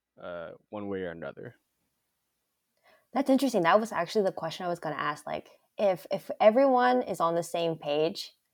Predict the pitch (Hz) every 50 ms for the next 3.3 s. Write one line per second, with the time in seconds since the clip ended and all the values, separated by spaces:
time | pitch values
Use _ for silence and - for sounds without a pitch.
0 | _ _ _ _ _ _ _ _ - - 165 160 151 147 143 151 151 151 151 156
1 | 165 160 156 151 156 151 160 156 - - - 160 151 151 - - - - - -
2 | _ _ _ _ _ _ _ _ _ _ _ _ _ _ _ _ _ _ - -
3 | - - 170 156 -